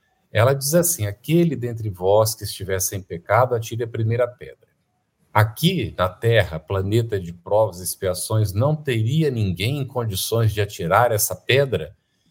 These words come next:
E a gente estava per-, perguntando qual o significado dessa expressão, "atire a primeira pedra, aquele que estiver isento de pecado."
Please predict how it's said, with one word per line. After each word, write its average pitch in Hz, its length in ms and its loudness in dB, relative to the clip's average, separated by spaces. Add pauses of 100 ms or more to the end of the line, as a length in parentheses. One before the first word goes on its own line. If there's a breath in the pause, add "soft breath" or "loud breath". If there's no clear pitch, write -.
(180)
E 120 160 4
a 160 60 6
gente 147 580 -6 (260)
estava 131 440 2
per-, 139 420 0
perguntando 139 540 2
qual 165 160 8
o - 20 8
significado 131 640 2
dessa 113 180 0
expressão, 113 480 0
"atire 131 400 -2
a 117 40 -8
primeira 113 360 2
pedra, 113 320 -2
aquele 110 240 -4
que 110 80 -10
estiver 107 420 0
isento 113 540 2
de 90 100 -12
pecado." - 520 -8